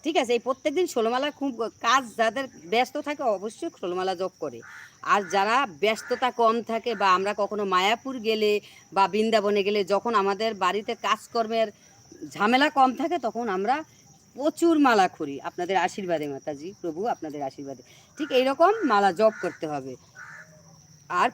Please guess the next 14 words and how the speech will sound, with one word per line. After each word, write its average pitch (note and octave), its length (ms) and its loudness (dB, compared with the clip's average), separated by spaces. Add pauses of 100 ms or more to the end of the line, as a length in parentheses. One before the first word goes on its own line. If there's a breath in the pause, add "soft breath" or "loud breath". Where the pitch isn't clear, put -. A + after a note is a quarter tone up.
(180)
একাদশী C#4+ 500 0
তিথিতে C#4+ 440 -2
পঁচিশ D4+ 380 -2
মালা C4+ 200 2
কমপক্ষে, C#4+ 680 2 (280)
আর F3+ 180 0
এর G3+ 200 0
থেকে A3 180 -2
বেশি, G3 300 -4
যেমন G3+ 280 0 (300 loud breath)
আমাদের, F3 600 0
উম, D3 340 -6 (480)
নাম F#3+ 200 4
আচার্য, F#3 680 0